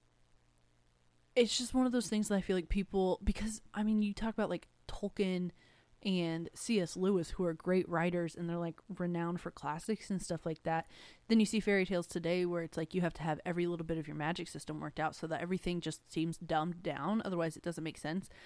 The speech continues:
And you look at it and it's like, you wouldn't have expected those people to do it. And because we are now looking at everything so logically and with a lot of technology, I feel like we are picking everything apart when that, like, takes away of the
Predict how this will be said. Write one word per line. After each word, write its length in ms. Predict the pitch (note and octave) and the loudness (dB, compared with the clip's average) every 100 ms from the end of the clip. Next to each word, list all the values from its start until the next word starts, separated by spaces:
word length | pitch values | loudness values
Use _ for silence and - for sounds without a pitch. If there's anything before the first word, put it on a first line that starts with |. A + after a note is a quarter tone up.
| - - | -20 -4
And 80 | B3 | 2
you 100 | A#3+ | 4
look 140 | A#3 A#3 | 4 2
at 80 | |
it 80 | A#3 | 0
and 100 | G#3 | 0
it's 160 | G3+ - | -2 -2
like, 220 | G3 - - _ _ _ _ - - | -4 -6 -16 _ _ _ _ -18 -6
you 180 | F#3 A3 | 0 4
wouldn't 160 | A#3+ A3 | 4 4
have 80 | |
expected 680 | F#3 - - E3 D#3 F3 D#3 | 0 -6 0 0 0 -2 -2
those 280 | C#3 D3 G#3 | -2 -2 -2
people 340 | - B3+ C4 C4 | -2 -2 -2 -4
to 120 | C4 | -4
do 220 | C4 C4+ | -2 0
it. 140 | C#4 - | 0 0
And 220 | F#3 F3+ | -2 -2
because 640 | E3 - - F#3+ F3+ - - - E3+ | -2 -8 -6 -2 -2 -4 -14 -14 -6
we 160 | E3+ F3 | 0 2
are 100 | E3 | 2
now 220 | D3+ D3 | 0 0
looking 260 | D#3+ D#3+ E3+ | -2 -2 -2
at 60 | D3+ | -2
everything 320 | D#3+ D#3 D#3+ | -2 -4 -6
so 320 | - D#3 D#3 - | -4 -4 -4 -2
logically 600 | B2 - G3 G#3+ G#3 F3 | -2 -2 -6 -2 -2 -2
and 120 | D#3+ | -6
with 100 | D3+ | -6
a 40 | |
lot 120 | D3+ D#3 | -6 -6
of 80 | |
technology, 680 | - C#3 - B2 C3+ E3+ F#3 | -6 -10 -8 -8 -8 -6 -4
I 40 | E3 | -4
feel 220 | - D#3 | -4 -2
like 280 | D#3 D3+ - - - - _ | -2 -4 -8 -20 -20 -20 _
we 120 | E3+ | 0
are 60 | D3 | 2
picking 380 | - E3 E3+ E3+ | 2 2 2 -2
everything 280 | D#3 E3 D#3 | -2 -4 -4
apart 380 | - - D3+ - | -2 -2 -2 -4
when 160 | F3 | -4
that, 220 | E3 - D#3+ | -4 -6 -8
like, 160 | E3 - | -10 -12
takes 340 | - D3+ - | -10 -10 -6
away 300 | F3 D3 D3 | -6 -4 -4
of 100 | D3 | -6
the 140 | D3 | -8